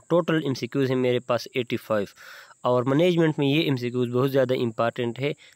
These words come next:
General management के एमसीक्यूज़ भी आ सकते हैं, ईटा वाले कहाँ से भी ला सकते हैं, लेकिन classroom management की इसलिए ज़रूरी है कि school leader वो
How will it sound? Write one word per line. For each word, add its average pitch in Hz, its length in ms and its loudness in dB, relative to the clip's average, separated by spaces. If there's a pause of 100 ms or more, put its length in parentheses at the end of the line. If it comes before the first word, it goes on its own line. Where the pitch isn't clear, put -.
(140)
General 147 340 2
management 147 540 2
के 139 60 -2
एमसीक्यूज़ 131 440 -2
भी 151 140 0
आ 143 80 2
सकते - 300 -4
हैं, 120 120 0
ईटा 127 260 0
वाले 117 220 2
कहाँ 120 240 -2
से 123 140 -6
भी 120 160 -2
ला 113 140 0
सकते 117 340 -6
हैं, 139 120 -4 (500)
लेकिन 120 200 -4
classroom 147 520 2
management 147 440 0
की 131 60 -4
इसलिए 160 300 0
ज़रूरी 131 360 2
है 135 80 -2
कि 117 160 -4
school 147 380 -4
leader 135 360 0
वो 131 320 0